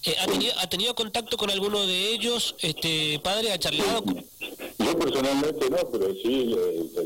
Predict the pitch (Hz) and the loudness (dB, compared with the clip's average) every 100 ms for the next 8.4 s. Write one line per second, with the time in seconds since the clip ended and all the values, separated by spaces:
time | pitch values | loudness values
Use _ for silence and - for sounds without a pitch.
0 | 78 80 90 90 90 110 - 87 - 123 | -4 -4 -2 0 2 0 0 -4 -2 0
1 | 139 110 95 - - - - - - 90 | 2 2 0 0 -2 -4 -10 -20 -8 -2
2 | 95 101 87 85 85 104 117 120 - - | 0 2 0 0 2 2 0 0 -2 -4
3 | - - - 107 95 85 85 123 113 85 | -10 -14 -6 -2 0 0 2 2 2 0
4 | 78 92 95 95 85 - 110 120 113 - | 0 0 0 -2 -6 0 2 2 0 -4
5 | - 110 85 - - - 82 - 95 92 | -8 -8 -8 -8 -14 -6 -6 -2 -2 -2
6 | - - 117 117 123 127 117 - 90 82 | -4 -4 0 0 0 0 0 0 -4 -6
7 | - 85 107 127 104 90 87 - 85 - | -4 -2 0 0 0 -2 -2 -2 -4 -6
8 | 98 90 90 | -2 0 -2